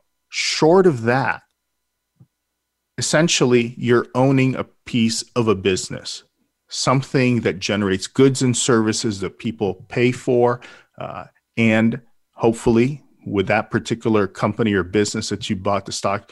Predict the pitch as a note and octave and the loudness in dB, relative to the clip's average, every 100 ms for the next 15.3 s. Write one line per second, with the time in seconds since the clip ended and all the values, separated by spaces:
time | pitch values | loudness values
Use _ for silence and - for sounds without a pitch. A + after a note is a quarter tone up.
0 | - _ _ - A#2 - C3 D3+ - F#2 | -20 _ _ -4 -4 0 2 2 2 -2
1 | E2 G2+ G#2 G2 B2+ C3 D3 B2+ A#2 - | -2 -6 -6 -2 0 2 4 4 2 2
2 | G#2+ A2 G2+ - G#2+ F#2 G2 A2 A2 - | 0 0 -4 -6 -8 -6 -2 0 -2 -6
3 | - - G#2+ G2+ - G2 G2+ F#2+ F#2 F2 | -18 -6 -4 -2 -2 -2 0 0 0 -2
4 | E2+ F2+ F#2+ G#2 G#2+ - _ - _ _ | -4 -8 -4 0 0 -2 _ -20 _ _
5 | - - - A2 G2+ G2+ - - - G2 | -20 -18 -4 -2 -2 -4 -4 -6 -6 -4
6 | F2+ F2 - F2+ - _ _ _ _ G2+ | -4 -6 -12 -14 -18 _ _ _ _ -4
7 | G2 G2 G#2+ - _ G#2+ F#2 A2+ A2 A2 | -2 0 -2 -10 _ -8 -2 0 0 0
8 | G2+ F#2+ F2+ - G#2+ E2+ F#2+ - F2+ F2+ | -4 -4 -6 -6 -6 -6 -10 -8 -8 -6
9 | - B2+ - - - G#2 F#2 - - _ | -4 -4 -6 -8 0 0 0 -8 -20 _
10 | _ - - _ G2+ G#2+ B2+ C3 B2 A#2 | _ -20 -20 _ 0 4 6 6 6 4
11 | A#2+ A#2 B2 A2+ - - G2 - - G2+ | 2 0 -2 -2 -4 -6 -6 -12 -16 -14
12 | - - _ - C3+ - B2+ A#2 A#2+ A#2 | -14 -18 _ -2 0 2 4 6 6 4
13 | G#2+ - A#2 A2 G2+ G2 G2 G2 G#2 - | 2 -2 0 0 -2 -6 -2 -2 -2 -8
14 | - A2+ G2+ F#2+ G#2+ F#2+ F2+ C3 B2+ E2 | -6 -4 -4 -2 -2 0 2 4 2 0
15 | - - | -8 -14